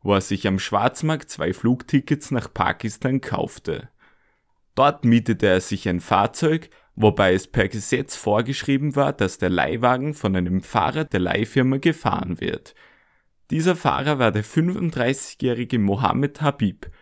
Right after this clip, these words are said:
ein Pakistani und dreifacher Familienvater. Die nächste Station hieß dann Kabul.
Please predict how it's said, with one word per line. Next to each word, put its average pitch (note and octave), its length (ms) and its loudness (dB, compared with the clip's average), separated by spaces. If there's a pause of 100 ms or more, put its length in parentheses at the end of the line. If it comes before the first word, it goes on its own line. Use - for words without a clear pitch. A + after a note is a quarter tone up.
(120)
ein G2 220 0
Pakistani A2+ 800 0
und - 200 0
dreifacher C#3 560 0
Familienvater. - 1200 -2 (640)
Die G#2+ 80 6
nächste D3 460 4
Station B2+ 580 0
hieß C#3+ 240 0
dann E3 180 -2
Kabul. - 720 0